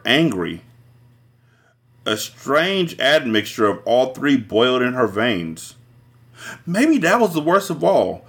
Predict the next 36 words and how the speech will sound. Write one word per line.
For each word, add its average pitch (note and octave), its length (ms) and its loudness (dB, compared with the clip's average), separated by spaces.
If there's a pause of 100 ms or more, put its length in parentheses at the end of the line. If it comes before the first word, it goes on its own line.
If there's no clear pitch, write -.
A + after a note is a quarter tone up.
(140)
She - 200 -6
never E3+ 440 2
quite F3+ 340 0
knew E3 180 0
how D#3+ 120 2
to C#3+ 100 0
feel. G#2+ 520 -2 (1400)
Sabrina E3+ 420 2
picked F#3 260 0
up F3+ 120 0
the C#3 80 -4
dish, B2 460 0 (220)
about D3 260 2
to D3 60 -8
stick E3 260 -4
her D#3 100 -2
head D3+ 200 0
into C#3+ 140 -8
the B2 100 0
dining B2+ 360 0
room A#2 140 0
to A#2 80 -4
tell A#2+ 200 -2
Hal B2+ 300 0
she C3 220 -4
was G#2 240 -4
leaving, F#2 500 0
but G2+ 140 -4
stopped. A#2 480 0
Why C#3 300 2
should B3+ 220 -8
she A3 160 -4
check A3 300 2
in G#3+ 120 -2
with G#3+ 180 -2
him? A3 320 -4